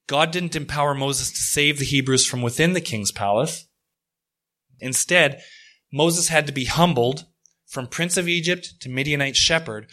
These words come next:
before God would make him an instrument of deliverance. Moses had to experience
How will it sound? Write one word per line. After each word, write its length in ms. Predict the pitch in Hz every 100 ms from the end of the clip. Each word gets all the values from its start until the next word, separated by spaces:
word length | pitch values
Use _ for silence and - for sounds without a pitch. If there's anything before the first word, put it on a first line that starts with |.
| -
before 240 | - 123 135
God 300 | 131 147 160
would 100 | 147
make 160 | 139
him 140 | 139 135
an 80 | 127
instrument 560 | 156 165 - 113 107
of 160 | - 120
deliverance. 720 | 127 156 139 95 98 - - _ _ _ _ _ _ _ _ _ _ _ -
Moses 360 | 156 196 208
had 160 | 190 170
to 80 | 160
experience 460 | - 160 147 139